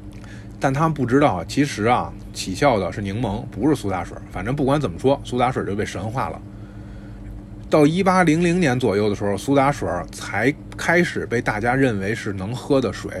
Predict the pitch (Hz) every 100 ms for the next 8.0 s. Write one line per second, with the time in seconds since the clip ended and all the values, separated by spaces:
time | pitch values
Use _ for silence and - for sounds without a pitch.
0 | - 143 - 98 135 139 123 143 113 104
1 | 117 120 - - - - - - - -
2 | - - - 117 151 180 143 135 147 131
3 | 113 87 82 - 101 - - - - -
4 | - - - - - - - - - -
5 | - 120 123 175 - 165 185 185 117 101
6 | 107 151 127 113 - - 147 143 139 107
7 | 90 127 131 123 120 95 95 113 101 90